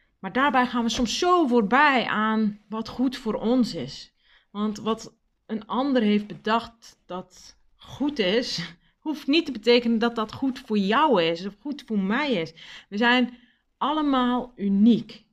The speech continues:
We zijn allemaal met een uniek pakketje, met een unieke gereedschapskist, met een unieke missie hier op aarde gekomen. En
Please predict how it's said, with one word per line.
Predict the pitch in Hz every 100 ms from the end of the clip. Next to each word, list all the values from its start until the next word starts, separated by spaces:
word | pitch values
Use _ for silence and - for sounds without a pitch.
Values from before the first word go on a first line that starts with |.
| _
We | 190
zijn | 208 202 - _
allemaal | 208 269 262 247 247
met | 220 196 180
een | 185 185 - _ _ _ _ _
uniek | - 196 208 311 -
pakketje, | 202 185 - 233 254 - 254
met | 214 190
een | - 220
unieke | 196 214 311 208
gereedschapskist, | 202 180 190 277 - 233 - - 226 233 233 - _ _ _ _ _ _
met | 185 180
een | 175 202
unieke | 190 277 -
missie | 185 190 285 - 247 247
hier | 202 202
op | -
aarde | - 247 202
gekomen. | 139 - - 170 165 165 - - - -
En | 175 180